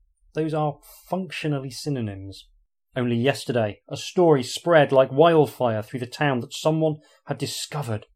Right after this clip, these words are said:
where the source of the evil lay. An elf, flying south on his giant eagle over the southern edge of Moonstone Hills, noticed a deep fissure in the ground,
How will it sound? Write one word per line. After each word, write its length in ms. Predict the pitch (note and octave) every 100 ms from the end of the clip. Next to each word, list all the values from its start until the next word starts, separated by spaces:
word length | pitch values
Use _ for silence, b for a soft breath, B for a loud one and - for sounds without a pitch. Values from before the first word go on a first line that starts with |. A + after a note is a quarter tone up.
| _
where 140 | C3
the 80 | A#2
source 680 | - - C3 A#2+ - - -
of 100 | D3+
the 160 | D3+ D3+ F3+
evil 480 | C#3 A#2+ G#2+ G2+
lay. 360 | G#2 G2 F#2+ F2+ _ _ _ _ _ _
An 140 | D#3 F#3
elf, 480 | E3 A#2+ - _ _ _ _
flying 320 | - D#3 D3
south 420 | D3 - F#3 D#3
on 100 | C3+
his 160 | C3 A#2+
giant 440 | - G#3 F3+ D#3+ G#3
eagle 500 | G#3 D3+ B2 G#2 _ D#3
over 180 | D3+
the 100 | C#3+
southern 380 | D3 - D3+ F3 F3+
edge 240 | F3 D3
of 100 | C3+
Moonstone 540 | D#3 D#3+ D3+ - D3 B2+
Hills, 560 | F3+ D#3+ D3 C#3 - _ _ _ _ -
noticed 480 | D3 D3+ D3+ D3 -
a 60 | - _ -
deep 280 | D3 - _
fissure 480 | - - C3+ - A#2
in 180 | B2+ A#2
the 60 |
ground, 520 | A#2+ C3 A#2+ A2+ G#2+